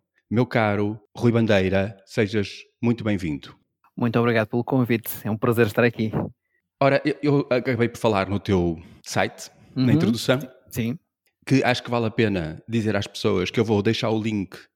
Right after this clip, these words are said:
Speaker 1: na descrição deste podcast, porque, porque vale a pena ver. Eu,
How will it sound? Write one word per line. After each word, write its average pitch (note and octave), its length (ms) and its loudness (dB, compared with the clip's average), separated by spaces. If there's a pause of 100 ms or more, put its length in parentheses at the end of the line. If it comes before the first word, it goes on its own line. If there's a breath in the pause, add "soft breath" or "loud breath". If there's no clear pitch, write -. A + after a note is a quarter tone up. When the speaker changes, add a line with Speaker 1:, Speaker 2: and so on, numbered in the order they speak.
(200)
Speaker 1:
na G2+ 140 0
descrição G2+ 520 -2
deste F#2 200 -4
podcast, - 680 -8
porque, F2 760 -6
porque - 160 -12
vale G#2+ 160 2
a - 20 -2
pena E2 240 -2
ver. D2 320 -6
Eu, D#2 400 -4